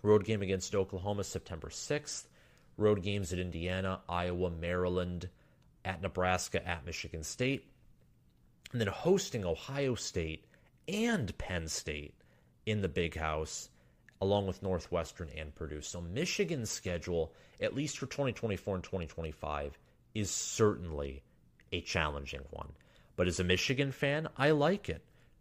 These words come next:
Bring it on to the state of Michigan. Make it hard for Michigan and Michigan State. Do it, and I guarantee you that they will surprise people. It'd be the same thing if it were Ohio State.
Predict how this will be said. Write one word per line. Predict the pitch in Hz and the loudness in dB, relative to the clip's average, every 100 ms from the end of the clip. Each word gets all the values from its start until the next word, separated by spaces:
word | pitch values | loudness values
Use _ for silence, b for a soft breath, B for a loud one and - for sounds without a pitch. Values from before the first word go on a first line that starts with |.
| - | -10
Bring | - 82 139 | -2 2 4
it | 170 | 4
on | 185 196 175 | 6 6 4
to | |
the | 117 | 2
state | 95 - 87 73 | 2 2 0 -2
of | 76 | -4
Michigan. | 76 - 80 - - b b b | -6 -6 -6 -8 -12 b b b
Make | 92 104 147 156 | -4 0 2 4
it | 170 | 2
hard | - 156 165 165 | 2 4 6 4
for | 135 151 | 0 -2
Michigan | 123 117 - 95 98 92 85 78 - | 0 -2 -2 -2 0 0 -2 -8 -6
and | 98 90 | -4 -2
Michigan | 87 - 85 78 | -4 -4 -4 -6
State. | 73 - 73 73 - - - | -8 -10 -12 -16 -20 -16 -6
Do | 87 127 202 | 2 6 6
it, | 147 - - | 4 0 -10
and | - 98 | -2 0
I | 101 | 0
guarantee | 87 123 147 135 147 156 | 0 -2 -2 -4 -4 0
you | 151 107 | 0 0
that | 98 - 87 | -2 -6 -6
they | 87 98 127 | 0 2 2
will | 127 104 101 | 0 0 2
surprise | 107 - 117 120 143 165 - | 2 -2 0 0 -2 -4 -8
people. | 80 76 - - B B B B - | -12 -12 -14 -16 B B B B -2
It'd | 117 95 | 0 2
be | 104 | 2
the | 82 | 2
same | 78 - 95 107 127 | 0 0 2 0 0
thing | 139 135 | -2 0
if | 131 | 0
it | 139 | 0
were | 85 135 | 2 4
Ohio | 127 117 117 127 | 4 4 2 2
State. | 135 - 131 139 | -2 -2 0 0